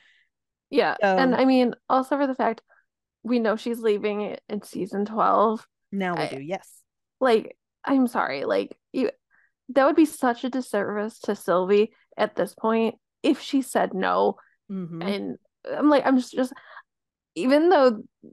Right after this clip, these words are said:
Speaker 1: the One Chicago shows love to cause us pain, th-, th-, they're not that dumb and that stupid
Speaker 2: No.
Speaker 1: to end a character like that. Uh-uh.
Speaker 2: Yeah, if it, if, if this was not her exit plot,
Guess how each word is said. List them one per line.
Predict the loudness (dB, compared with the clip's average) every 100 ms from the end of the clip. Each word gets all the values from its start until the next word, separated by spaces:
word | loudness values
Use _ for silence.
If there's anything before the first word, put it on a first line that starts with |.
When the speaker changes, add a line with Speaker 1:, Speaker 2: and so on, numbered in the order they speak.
| _
Speaker 1:
the | 0
One | 2 0
Chicago | -4 -4 -4 -4
shows | -4 -6 -6
love | -8 -8
to | -8
cause | -4 -4 -4
us | -10
pain, | -8 -4 -4 -4 -12 -10
th-, | -8 -6 -6 0
th-, | 0 2
they're | 4 4 6
not | 4 2
that | 2 0 0 -2
dumb | -2 0
and | -2 -4
that | -4 -8
stupid | -10 -6 0 0 -2 _ -12
Speaker 2:
No. | -10 -8 -8
Speaker 1:
to | -2 -2 -2
end | -2 -2
a | -2
character | -4 -4 -4 -6 -6
like | -8 -10 _
that. | -10 -10 -12 -20 -20 _ _ -4
Uh-uh. | -2 -2 -4
Speaker 2:
Yeah, | -2 -2
if | -2 -2
it, | -2 -2 -4 -2
if, | -2 -4 -8
if | -4 -2 0
this | 2 2 0
was | -2 0 0 -2 -6 -14 -8
not | -2 -2 -2
her | -2 -4
exit | -4 -6 -8 -10
plot, | -8 -8 -8